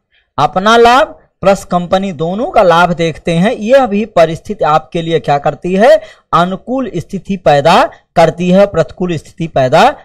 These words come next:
करती है कि आप अपना हित देखते हैं तो कंपनी का नुकसान होता है और कंपनी का हित देखते हैं तो अपना नुकसान होता है। यह परिस्थिति बनी रहती है। अच्छा काम बनाम उच्च कर्मचारियों से अच्छे संबंध। अगर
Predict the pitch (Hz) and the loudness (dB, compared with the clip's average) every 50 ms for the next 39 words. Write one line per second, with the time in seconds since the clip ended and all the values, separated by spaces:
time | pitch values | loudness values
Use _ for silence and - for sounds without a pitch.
0 | _ _ _ 170 165 160 - - 156 131 131 127 120 - 156 170 175 180 170 - | _ _ _ 2 2 2 0 -4 -4 -4 -2 -4 -2 0 0 0 2 0 0 0
1 | 190 208 220 220 220 226 220 - 208 196 185 202 - 220 208 208 196 190 - 156 | 0 0 2 2 2 2 2 0 0 0 0 0 -2 -2 -2 -2 -4 -8 -8 -8
2 | 135 127 127 143 156 165 160 180 175 180 180 - - 196 190 196 190 196 202 - | -8 -6 -8 -6 -8 -4 -4 -4 -4 -4 -6 -6 -6 -6 -4 -4 -6 -8 -8 -6
3 | - 208 185 185 202 202 - _ _ _ _ 160 156 - 170 165 170 160 185 202 | -6 -6 -6 -6 -8 -10 -14 _ _ _ _ -2 -2 0 -2 -2 -2 -4 -6 -6
4 | 226 220 220 175 151 175 160 143 151 147 139 - - 165 160 160 151 135 - 135 | -2 0 0 0 0 -2 -4 -4 -6 -6 -6 -6 -10 -10 -8 -6 -8 -8 -8 -8
5 | 139 135 131 123 - - 156 165 220 285 320 - - _ _ _ _ - 226 233 | -10 -10 -10 -12 -8 -2 0 0 2 0 -2 -6 -12 _ _ _ _ -2 -2 0
6 | - 220 175 127 101 117 110 - _ _ _ - 208 262 262 - 233 196 185 - | 2 2 2 2 0 -2 -6 -8 _ _ _ 0 2 2 2 4 2 2 2 0
7 | - 226 208 175 147 147 151 156 151 160 160 160 - 190 185 190 208 240 226 - | -4 -8 -6 -2 -2 -2 -2 0 0 0 0 0 -2 -2 2 2 2 2 0 -2
8 | - _ _ _ _ - 180 190 - - - - 269 285 285 285 262 247 247 262 | -10 _ _ _ _ -2 -2 -2 -2 -4 -2 0 0 0 2 2 2 4 4 2
9 | 285 - _ _ _ _ _ _ _ 123 120 165 190 196 208 220 240 254 240 - | 2 -2 _ _ _ _ _ _ _ -4 0 0 2 4 4 2 2 2 0 -4
10 | 226 240 - - - 214 - 202 196 196 190 180 - 196 175 175 175 180 190 190 | -6 -8 -6 -6 -6 -2 0 0 0 2 -2 -4 0 2 2 2 2 0 -4 -6
11 | 180 - - 220 269 381 370 - - _ _ _ 156 160 160 - - - 190 180 | -6 -2 0 2 2 2 -2 -6 -14 _ _ _ -2 -2 -2 -2 -4 -4 -4 -2
12 | - - 139 127 123 123 113 98 98 - _ _ _ - 147 175 190 226 254 269 | -2 -4 -4 -2 -4 -8 -10 -10 -14 -20 _ _ _ -2 0 2 4 4 4 4